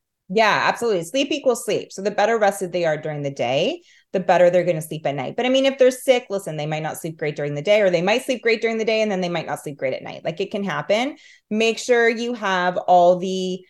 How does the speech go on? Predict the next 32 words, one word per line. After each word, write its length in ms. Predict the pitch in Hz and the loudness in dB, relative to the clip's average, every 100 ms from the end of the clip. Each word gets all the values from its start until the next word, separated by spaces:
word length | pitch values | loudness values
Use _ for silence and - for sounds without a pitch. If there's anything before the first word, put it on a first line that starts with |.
| _ _ - | _ _ 4
all 300 | 185 190 190 | 8 8 6
the, 880 | 185 180 180 175 175 170 165 170 165 170 | 6 8 8 8 8 8 6 2 -6 -6
the 100 | 185 | -8
things 460 | - 190 202 185 | -2 -2 0 0
you 100 | 190 | 0
need, 380 | 185 170 139 - 143 | 2 0 -2 -6 0
right? 400 | 165 180 208 208 | 4 6 6 4
The, 760 | 180 175 175 170 165 165 165 156 | 4 4 4 4 2 0 -2 -2
the 80 | 180 | -4
pain 380 | - 202 202 196 | -4 -4 -2 0
relievers, 540 | 196 185 180 175 175 | 0 0 0 0 -2
the 80 | 185 | -4
fever 420 | - 196 180 185 | -4 -4 -2 0
relievers, 680 | 185 185 180 185 180 180 170 | 0 0 2 6 6 6 2
the, 360 | 180 175 170 165 _ _ _ | 2 4 4 0 _ _ _
um, 540 | 175 175 170 175 175 | -2 0 0 0 -4
you 100 | 185 | -2
know, 180 | 190 175 | 0 2
the 100 | 175 | 0
comfy 320 | 175 190 208 | -4 -6 -6
blankets 440 | - 180 180 185 180 | -2 -2 0 -2 0
that 180 | 180 180 | -2 0
they 100 | 180 | -2
want, 480 | 180 175 175 175 185 | 0 -2 -2 -4 -6
the 60 | |
certain 220 | 180 185 190 | -6 -6 -6
stuffed 280 | 214 - | -10 -6
animals 400 | 180 170 175 175 | -4 -2 -2 -2
they 140 | 175 175 | 0 0
want, 480 | 170 175 170 180 208 | 0 -2 -2 -4 -6
the 100 | 233 | -6
soup, 540 | - - 180 175 | -6 -2 0 0